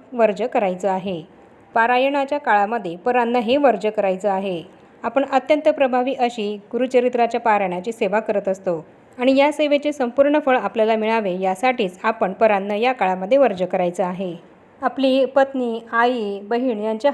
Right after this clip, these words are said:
हातचं अन्न खाण्यास हरकत नाही. आणि त्याचप्रमाणे जर एखाद्या वेळेस पुरुष सेवेकरी हे पारायण करत असतील आणि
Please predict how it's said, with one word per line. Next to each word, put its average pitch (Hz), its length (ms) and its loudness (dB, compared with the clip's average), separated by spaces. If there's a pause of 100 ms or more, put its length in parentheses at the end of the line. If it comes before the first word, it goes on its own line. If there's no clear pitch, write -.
हातचं 262 360 0
अन्न 220 340 -4
खाण्यास 233 400 -4
हरकत 208 320 -2
नाही. 190 380 -4 (360)
आणि 262 140 0
त्याचप्रमाणे 285 640 2
जर 254 140 4
एखाद्या 226 420 0
वेळेस 226 340 0 (320)
पुरुष 277 260 4
सेवेकरी 277 640 2
हे 240 180 0
पारायण 214 480 0
करत 202 280 0
असतील 202 360 -4 (260)
आणि 208 300 -2